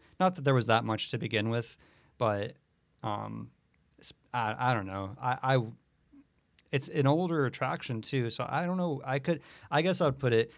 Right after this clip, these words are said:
I could see in, like, five years them saying, "Muppet area is gonna become, like, a Star Wars area in order to connect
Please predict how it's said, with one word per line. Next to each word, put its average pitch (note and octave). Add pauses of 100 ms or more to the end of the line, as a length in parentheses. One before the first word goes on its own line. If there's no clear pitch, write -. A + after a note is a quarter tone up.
(160)
I D#3+
could F#3
see C#3+
in, C3+
like, A2+
five C3
years A2+
them G#2+
saying, G#2 (1300)
"Muppet B2+
area A#2+
is A2
gonna A2+
become, A2
like, G#2
a A2
Star A2
Wars G#2
area G#2+
in B2+
order A#2+
to B2+
connect -